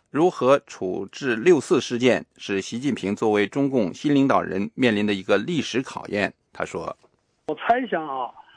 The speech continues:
Speaker 2: 是不是有一种提醒他作为这个党的继任者，作为这个现在他这个，我们这个，这个政府的，或者这个党这个政府的这个第一负责人吧。那么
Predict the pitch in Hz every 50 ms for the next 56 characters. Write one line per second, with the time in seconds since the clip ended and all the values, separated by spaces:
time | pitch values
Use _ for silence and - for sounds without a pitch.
0 | - _ _ - - 190 180 175 196 202 175 165 156 165 185 175 160 156 143 135
1 | 123 131 - - - - 175 202 220 196 185 151 131 123 120 151 175 180 180 185
2 | 175 165 - - - - - - - _ _ _ _ - 202 196 175 165 165 175
3 | 180 185 202 190 196 185 _ - 165 131 110 107 104 113 131 151 143 - - 202
4 | 190 175 165 147 135 127 113 107 107 107 - - 160 156 156 160 156 - 170 165
5 | 151 - - 196 185 165 165 156 160 160 156 160 160 156 151 135 - - - -
6 | - - - - - 151 151 147 156 165 175 180 170 175 170 160 156 151 143 -
7 | _ _ _ _ _ _ _ _ _ _ _ _ _ _ - - 175 170 160 -
8 | - 226 196 160 - - - - - 127 143 147 135 123 - - - 175 156 151
9 | 151 156 180 175 - - - - 104 120 143 160 151 - - 190 180 156 - -
10 | 110 131 139 139 135 139 135 127 120 113 110 113 120 117 _ _ _ _ _ _
11 | - 180 175 175 196 185 - - 185 165 151 156 165 156 117 113 139 160 160 -
12 | - - _ _ _ _ _ _ _ _ _ _ _ _ - 165 160 156 147 135
13 | 131 120